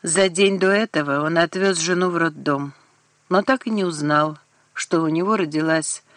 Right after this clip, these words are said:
здоровая, красивая девочка, дочка. У меня тогда голова кругом пошла. Ведь мы с ним сто лет дружили. Еще в школе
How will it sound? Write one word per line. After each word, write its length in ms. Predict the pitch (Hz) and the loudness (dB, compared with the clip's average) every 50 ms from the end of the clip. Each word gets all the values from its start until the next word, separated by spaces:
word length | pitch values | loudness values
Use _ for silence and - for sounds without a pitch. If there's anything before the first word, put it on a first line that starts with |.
| - - - - _ - | -20 -20 -20 -20 _ -8
здоровая, 720 | - 160 151 - - 170 170 208 233 226 208 208 196 185 | -6 -2 2 4 4 4 4 2 0 0 -2 -2 -2 -4
красивая 680 | - - 147 135 131 - - 196 202 185 170 160 156 | -4 -4 -4 -4 -2 -4 -4 -4 -2 -2 -4 -6 -6
девочка, 680 | 131 117 127 135 139 135 - - - - - - 156 - - _ _ _ - | -6 -4 -6 -6 -6 -8 -10 -8 -8 -10 -8 -10 -18 -18 -20 _ _ _ -12
дочка. 540 | - - 131 127 123 - - - - - - _ _ _ _ _ _ _ _ _ _ _ _ _ _ _ _ _ _ _ _ - _ _ _ _ _ _ | -8 -8 -8 -6 -6 -8 -8 -8 -10 -16 -18 _ _ _ _ _ _ _ _ _ _ _ _ _ _ _ _ _ _ _ _ -20 _ _ _ _ _ _
У 80 | - 180 | -2 0
меня 320 | 190 196 196 208 208 208 | 2 2 4 4 4 2
тогда 360 | - - 190 185 175 175 185 185 | 2 0 -2 0 2 0 2 2
голова 420 | 170 180 175 175 175 165 175 175 | 4 4 4 4 2 2 0 0
кругом 440 | - - 170 175 160 135 127 117 123 | 0 0 0 0 0 -2 -4 -8 -8
пошла. 460 | - 92 107 - - - 71 - - _ _ _ _ _ _ _ _ _ _ _ _ _ _ _ _ _ _ _ _ _ _ _ _ _ _ _ _ _ _ _ _ _ _ _ _ _ _ | -8 -8 -8 -8 -8 -8 -10 -10 -10 _ _ _ _ _ _ _ _ _ _ _ _ _ _ _ _ _ _ _ _ _ _ _ _ _ _ _ _ _ _ _ _ _ _ _ _ _ _
Ведь 240 | - 180 220 247 208 | 0 2 2 2 4
мы 180 | 254 285 311 277 | 4 4 4 4
с 120 | - - | 2 0
ним 260 | 202 196 190 185 175 | 0 0 0 0 0
сто 400 | 160 - - - - 247 262 294 | -2 -6 -8 -4 0 2 4 4
лет 380 | 302 254 208 175 156 143 131 120 | 4 4 4 2 2 0 -2 -4
дружили. 680 | 117 131 127 127 123 - 131 127 123 113 120 123 123 - - - - - _ _ _ _ _ _ _ _ _ _ _ - - - - - _ - | -6 -6 -4 -4 -6 -4 -4 -4 -6 -6 -8 -10 -10 -12 -18 -20 -20 -20 _ _ _ _ _ _ _ _ _ _ _ -20 -20 -20 -20 -16 _ -2
Еще 400 | 151 156 160 - - 233 240 202 | 0 2 2 2 2 2 0 0
в 60 | - | -2
школе 580 | - - - 262 277 285 247 196 156 151 156 | -4 -2 2 4 4 4 4 2 0 -2 -6